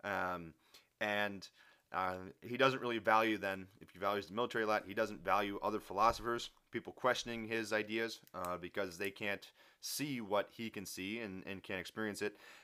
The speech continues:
uh, as well as merchants are viewed down, and actually merchants are gonna be a consistent thing we see being, uh, viewed poorly in China.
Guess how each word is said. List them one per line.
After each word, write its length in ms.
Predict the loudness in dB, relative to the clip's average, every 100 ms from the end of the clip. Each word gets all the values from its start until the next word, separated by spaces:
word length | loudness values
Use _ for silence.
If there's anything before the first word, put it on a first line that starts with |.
| -2
uh, 300 | 2 4 2
as 160 | 0 4
well 200 | 4 4
as 80 |
merchants 400 | 2 0 0 -2
are 100 | -2
viewed 280 | -2 -4 -6
down, 280 | 0 0 0 -4 -20 -14
and 160 | -14 -4
actually 240 | -4 -4 -4
merchants 380 | -2 -2 -4
are 40 | -8
gonna 80 | -8
be 60 |
a 40 | -10
consistent 500 | -10 -6 -6 -6 -8
thing 280 | -8 -10 -10
we 120 | -8
see 220 | -8 -8
being, 260 | -6 -6 -4
uh, 220 | -4 -4 -6
viewed 280 | -8 -8
poorly 340 | -4 -2 0 -2
in 120 | -4
China. 340 | -4 -2 -4